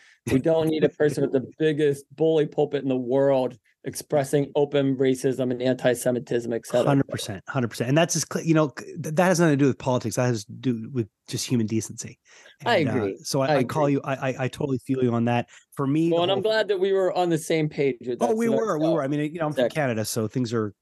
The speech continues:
Speaker 2: we're, we're a little bit, like, kinda standing away, watching, you know, it's like, it's like living, uh, e-, it's like living above, uh, a meth head. <laughs>
Speaker 1: Yeah, yeah, yeah.
Speaker 2: <laughs> And you're looking down, you're like, "Wow, <laughs> that's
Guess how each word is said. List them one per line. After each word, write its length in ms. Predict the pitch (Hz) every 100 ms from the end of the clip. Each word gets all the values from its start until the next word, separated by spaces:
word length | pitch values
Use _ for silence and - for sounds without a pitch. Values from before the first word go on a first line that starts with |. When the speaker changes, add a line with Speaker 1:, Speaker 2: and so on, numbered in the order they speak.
| -
Speaker 2:
we're, 300 | 131 117 110 - _ _ _
we're 140 | 143 139
a 60 |
little 200 | 147 156
bit, 180 | 135 123
like, 300 | 127 117 -
kinda 300 | - 123 117
standing 400 | - 123 120 117
away, 320 | 110 110 110
watching, 580 | 110 117 110 - 113 101
you 100 | 117
know, 160 | 107 110 _ - - _ _ _
it's 140 | 123 135
like, 120 | 120 123
it's 180 | 135 -
like 120 | 143 135
living, 480 | 147 143 135 131 -
uh, 220 | - 120 107 _
e-, 240 | 151 147 - _ _ _ _
it's 220 | 165 143
like 160 | 190 180
living 460 | 175 165 147 139 127
above, 460 | 127 127 120 117 107 -
uh, 300 | - 113 110 135
a 40 |
meth 220 | 120 117
head. 180 | 104 95 -
<laughs> 120 | - - - 175 - _ _ 147
Speaker 1:
Yeah, 360 | 151 165 104 151
yeah, 340 | 220 320 262 147
yeah. 420 | - 151 139 240
Speaker 2:
<laughs> 60 | -
And 120 | 214
you're 80 | 202
looking 260 | 196 214 165
down, 160 | 165 151
you're 80 |
like, 140 | 131 113 _ _ _ _ 123
"Wow, 280 | 135 104 -
<laughs> 640 | - - - - - -
that's 100 | 185